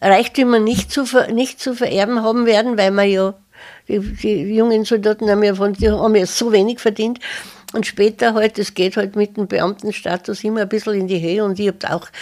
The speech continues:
ich war lang be-, immer berufstätig und, und es ist irgendwie ganz gut gegangen.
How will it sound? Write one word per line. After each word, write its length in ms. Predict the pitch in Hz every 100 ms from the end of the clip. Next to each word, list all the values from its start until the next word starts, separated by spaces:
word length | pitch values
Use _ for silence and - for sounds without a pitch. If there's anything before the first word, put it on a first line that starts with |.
| - -
ich 140 | 208
war 140 | 185
lang 260 | 180 175 226
be-, 80 | 220
immer 340 | - 240 233
berufstätig 760 | 160 180 175 190 - 190 - 190 - - - - - _ -
und, 480 | 196 185 196 - - _ _ _ _ _ _ _ _ - -
und 640 | - 190 202 202 190 - -
es 160 | -
ist 160 | 262 247
irgendwie 420 | 220 226 214 214
ganz 300 | 208 185 196
gut 200 | 208 190
gegangen. 380 | 156 151 165